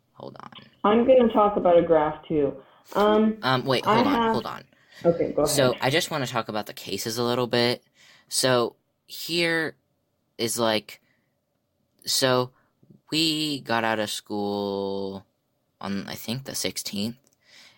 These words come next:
Speaker 1: and there were only eight hundred and seventy-two confirmed cases new that day. And so then it just goes along, and it peaks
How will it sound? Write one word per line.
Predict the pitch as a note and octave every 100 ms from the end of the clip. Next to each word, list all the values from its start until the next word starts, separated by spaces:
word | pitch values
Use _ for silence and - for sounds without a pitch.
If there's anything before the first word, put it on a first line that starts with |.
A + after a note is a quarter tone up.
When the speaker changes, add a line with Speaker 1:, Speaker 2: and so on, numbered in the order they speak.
| _ -
Speaker 1:
and | A#2+ A#2 A#2
there | B2
were | A#2 A#2+
only | C3+ B2+ -
eight | B2+ -
hundred | - C3+ B2
and | A2+ A2+
seventy-two | A2+ A2 G#2 - G#2
confirmed | - G2+ - G#2+ G#2 -
cases | G#2 G#2 - F#2+ F2 - -
new | G2+ A2+ A2 F#2+ - _
that | - G2 -
day. | A2 G2+ - - - - - - - _ _ _ _ -
And | B2 A#2+ A#2+ A2 A2+
so | - B2+
then | A#2+ C3+ C3+
it |
just | C3 A#2+ -
goes | A#2 C3+
along, | D#3+ D3 A#2+ A2+ A#2 A#2+ - - _ -
and | A2+
it | A2 - -
peaks | - C3 C3 - -